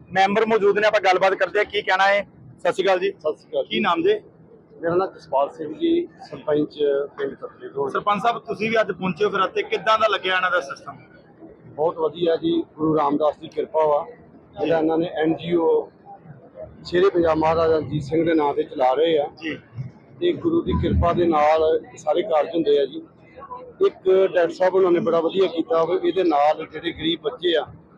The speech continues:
Speaker 2: ਉਹਨਾਂ ਦੀਆਂ ਜਿਹੜੀਆਂ ਸ਼ਾਦੀਆਂ ਉੱਤੇ ਖਰਚਾ ਵਾ, ਉਹ ਵੀ ਆਪਣੇ ਕੋਲ, ਹੋਰ ਵੀ ਜਿਹੜੇ ਲੋੜਵੰਦ ਪਰਿਵਾਰ ਆ,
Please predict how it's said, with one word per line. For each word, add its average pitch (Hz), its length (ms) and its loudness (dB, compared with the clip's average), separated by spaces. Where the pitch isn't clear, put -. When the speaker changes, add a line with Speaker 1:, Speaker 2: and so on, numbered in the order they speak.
Speaker 2:
ਉਹਨਾਂ 180 260 2
ਦੀਆਂ 180 160 2
ਜਿਹੜੀਆਂ 165 320 0
ਸ਼ਾਦੀਆਂ 160 480 0
ਉੱਤੇ 160 200 -2
ਖਰਚਾ 160 460 2
ਵਾ, 151 160 0
ਉਹ 180 160 -2
ਵੀ 392 180 2
ਆਪਣੇ 359 300 2
ਕੋਲ, 175 420 0
ਹੋਰ 196 220 4
ਵੀ 220 100 0
ਜਿਹੜੇ 190 440 4
ਲੋੜਵੰਦ 180 440 2
ਪਰਿਵਾਰ 147 460 2
ਆ, 135 140 0